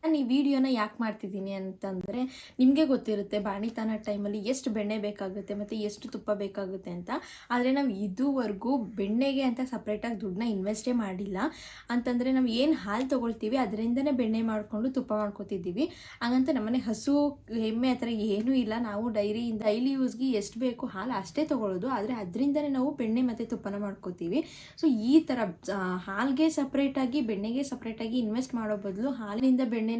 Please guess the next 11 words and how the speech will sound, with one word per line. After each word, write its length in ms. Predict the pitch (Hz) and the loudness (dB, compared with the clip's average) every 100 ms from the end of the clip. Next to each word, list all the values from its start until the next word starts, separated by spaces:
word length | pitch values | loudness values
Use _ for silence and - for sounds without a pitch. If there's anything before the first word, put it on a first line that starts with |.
| 247 | 2
ಹೇಗ್ 280 | 233 233 | 2 2
ಮಾಡ್ಕೊಳ್ಳೋದು, 500 | 240 226 220 208 208 | 0 -2 -2 -2 -2
ತುಪ್ಪ 260 | 233 220 - | -4 -6 -4
ಹೇಗ್ 320 | 214 233 240 | -2 0 -2
ಕಾಯಿಸ್ಕೊಳ್ಳೋದು 520 | - 220 208 208 196 226 | 0 -2 -2 -2 -2 -2
ಅನ್ನೋದನ್ನ 360 | 220 202 202 294 | -2 -4 -2 0
ನಾನು 180 | 277 | 2
ಈ 100 | 220 | 0
ವಿಡಿಯೋದಲ್ಲಿ 500 | 220 233 202 214 226 | 0 -2 -2 -2 -4
ತೋರಿಸ್ಕೊಡ್ತಾ 500 | 220 208 202 202 185 | -2 -4 -2 -6 -4
ಇದ್ದೀನಿ. 360 | 190 185 202 339 | -8 -4 -2 -2